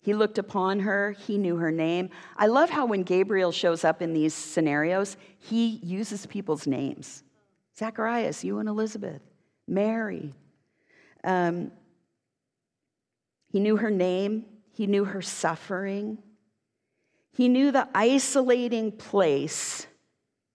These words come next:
and nature of it. He saw her. And he took away her disgrace.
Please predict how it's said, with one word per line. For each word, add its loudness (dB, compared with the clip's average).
and 2
nature 2
of -2
it. -12
He -4
saw -8
her. -12
And 4
he 0
took 0
away 6
her 4
disgrace. -2